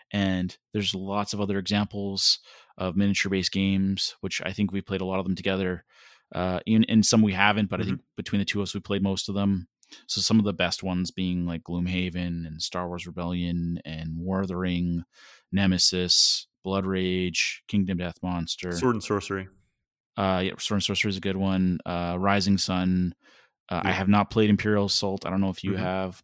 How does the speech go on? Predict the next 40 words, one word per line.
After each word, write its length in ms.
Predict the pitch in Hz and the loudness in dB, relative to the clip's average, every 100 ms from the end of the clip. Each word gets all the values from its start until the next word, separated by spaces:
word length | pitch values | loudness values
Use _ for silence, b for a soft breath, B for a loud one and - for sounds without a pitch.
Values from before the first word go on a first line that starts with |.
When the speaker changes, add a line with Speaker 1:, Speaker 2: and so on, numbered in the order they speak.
| - | -8
Speaker 1:
but 180 | 87 - - | -8 -8 -2
I 100 | 95 | 0
would, 140 | 95 - _ | 0 -4 _
I 120 | 104 | 0
wanna 260 | 101 107 151 | 4 8 6
play 280 | - 123 120 | 6 4 4
it 40 | |
'cause 140 | 113 - | 4 -2
I 60 | |
feel 180 | 90 107 | -2 2
Speaker 2:
I 40 | 113 | 4
Speaker 1:
like 80 | 104 | 4
I 40 | |
Speaker 2:
haven't, 140 | 101 104 | 2 2
Speaker 1:
would 100 | 87 | 0
Speaker 2:
no. 60 | |
Speaker 1:
prefer 400 | 85 - - 104 | -6 -6 0 0
it 60 | 104 | 0
over 160 | 110 101 | -2 -2
Descent, 580 | 92 - 90 110 - - - | 0 2 4 2 0 -8 -10
and 80 | 87 | -8
I 40 | |
have 240 | - 95 95 | 0 2 2
Descent, 480 | 95 101 98 95 - _ - | 0 2 0 0 -8 _ -6
and 80 | 95 | -2
I 40 | |
like 260 | 98 117 120 | 2 2 4
it, 220 | 117 95 | 2 0
but 80 | 92 | -4
it's, 580 | 90 - - - - - _ _ _ _ _ - | -4 -4 0 2 2 -2 _ _ _ _ _ -16
I'd 80 | - | -4
rather 180 | 95 | -2
have 100 | 87 | 0
Star 240 | - 76 80 | -2 -2 -4
Wars 320 | 73 80 - | -6 -6 -8
'cause 120 | - | -8
I'm 160 | - 65 - | -8 -8 -8
a 40 | |
Star 300 | - - - | -10 -8 -10
Wars 300 | - 50 - | -12 -12 -14